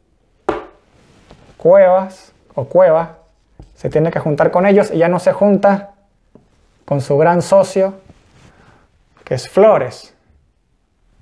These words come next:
Ok, entonces número tres. Le vamos a regalar el ataque por el lado derecho.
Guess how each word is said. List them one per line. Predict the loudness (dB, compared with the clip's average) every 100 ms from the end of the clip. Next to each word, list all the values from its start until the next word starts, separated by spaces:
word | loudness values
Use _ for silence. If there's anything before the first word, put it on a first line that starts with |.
| _ _ _ _ _ -16
Ok, | -4 0
entonces | 0 -2 -4 -4 -2
número | 0 0 -2
tres. | 0 2 2 0 -6 -20 -20 _ _ _ _ _ _ _ _ -18 -4
Le | -2
vamos | 0 0 0
a | 0
regalar | 2 2 2 4 4 4 2 -4
el | -6
ataque | -4 -2 -2 -6 -12 -12 -20 _ _ _ _ _
por | -6 -4
el | 0
lado | 2 4 4
derecho. | 4 4 2 -2 -14